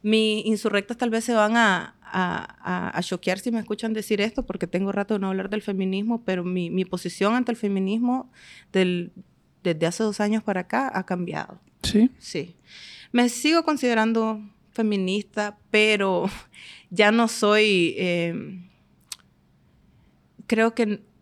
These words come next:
Speaker 1: no quiero caber dentro de ningún movimiento, cier-, cien por ciento. No quiero que ese sea un tag para
Speaker 2: Mm.
Speaker 1: mí, ¿sabes? No quiero decir, "Soy feminista, soy pro, no sé
Speaker 2: Una
Speaker 1: qué,
Speaker 2: identidad,
Speaker 1: soy",
Speaker 2: dado.
Speaker 1: sí. No quiero, no quiero eso.
Speaker 2: ¿Hay alguna razón por qué no querés eso?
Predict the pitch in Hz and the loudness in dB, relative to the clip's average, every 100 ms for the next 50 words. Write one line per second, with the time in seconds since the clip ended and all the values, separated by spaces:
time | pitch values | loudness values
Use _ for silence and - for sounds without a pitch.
0 | _ _ - 208 226 - 254 247 226 202 | _ _ -2 0 0 0 0 0 -2 0
1 | 220 220 214 208 202 196 175 170 196 208 | 0 -2 -4 -4 -4 -4 -4 -4 -4 -4
2 | 185 180 180 185 175 - 170 - 214 214 | -4 -6 -8 -10 -12 -10 -10 -8 -8 -8
3 | 202 196 190 190 196 220 214 214 202 202 | -8 -8 -8 -8 -6 -6 -6 -8 -10 -8
4 | 190 185 - 170 - - _ 175 185 175 | -6 -6 -6 -6 -8 -20 _ 2 6 8
5 | 156 123 - _ - 190 180 185 196 190 | 8 4 -6 _ -20 -14 -12 -12 -12 -10
6 | 190 185 180 180 202 190 - - 311 302 | -8 -8 -8 -6 -8 -8 -12 -6 -6 -6
7 | 262 233 208 - - - - 247 254 - | -8 -8 -8 -12 -16 -14 -10 -10 -10 -8
8 | 240 269 254 240 175 185 175 160 143 170 | -6 -6 0 6 8 10 8 8 8 8
9 | 151 131 135 131 - - - _ _ - | 8 6 6 4 0 -10 -14 _ _ -20
10 | - - 220 220 180 170 180 - - 190 | -16 -6 -4 2 2 0 -6 -14 -10 -8
11 | - 190 170 170 165 185 160 165 165 160 | -6 -2 -2 -2 2 4 8 8 10 8
12 | - 160 156 139 - 165 175 165 170 170 | 6 6 6 6 6 6 8 8 8 8
13 | 175 175 185 196 | 10 8 8 4